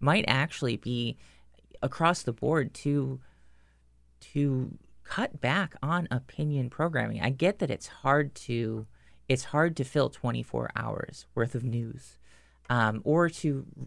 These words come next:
reduce the number of panels. How many times do we need to watch people screaming at each other, uh, on C N N or M S N B C or Fox? It's, it's not helpful, and I think that it leads to, it leads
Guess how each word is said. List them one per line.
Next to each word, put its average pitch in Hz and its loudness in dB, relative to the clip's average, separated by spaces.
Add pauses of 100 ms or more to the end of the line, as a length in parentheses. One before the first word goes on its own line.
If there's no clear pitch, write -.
(140)
reduce 165 2
the - -4
number 160 2
of 127 -2
panels. 117 -2
How 165 -2
many 190 0
times 143 -2
do 127 0
we 127 0
need 120 0
to 123 -2
watch 117 -4
people - -8
screaming 110 -2
at 104 -2
each 107 -4
other, 110 -2 (600)
uh, 101 -2 (260)
on 113 -2
C 117 -4
N 107 0
N 104 0
or 110 -2
M 107 -2
S 107 -6
N 110 -2
B 110 -4
C 107 -6
or 104 -6
Fox? - -8 (360)
It's, - 0
it's 165 2
not 175 2
helpful, 156 -2
and 127 2
I 135 4
think 180 -2
that 180 4
it 156 2
leads 156 2
to, 135 -8 (140)
it 147 0
leads 180 -2